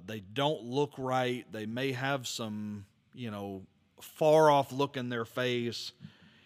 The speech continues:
You know, they just don't seem like they've got it together, and, and they're ringing your doorbell on a Saturday.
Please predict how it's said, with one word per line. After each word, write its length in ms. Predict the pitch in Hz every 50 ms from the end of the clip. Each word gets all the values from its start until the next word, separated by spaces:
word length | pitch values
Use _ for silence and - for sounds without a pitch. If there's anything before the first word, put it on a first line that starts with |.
| _ _
You 100 | - -
know, 200 | 196 160 147 147
they 340 | 135 123 151 175 202 208 202
just 560 | 170 147 156 175 175 170 170 165 147 - -
don't 420 | 143 151 147 151 151 151 135 - -
seem 340 | - - 143 143 139 135 135
like 300 | 131 127 127 123 117 -
they've 260 | 123 123 123 120 110
got 280 | 117 123 120 120 117
it 160 | 113 101 - -
together, 640 | 117 110 110 117 117 120 117 113 113 113 117 113
and, 260 | 110 107 101 101 98 -
and 200 | 104 107 104 101
they're 260 | 123 135 143 143 139
ringing 500 | 131 123 123 139 139 139 131 123 113 113
your 220 | 110 113 127 135 135
doorbell 560 | 127 131 123 127 123 117 110 117 117 113 113
on 160 | 113 113 104
a 60 | 101
Saturday. 720 | - - 123 117 117 110 104 98 92 90 82 71 67 -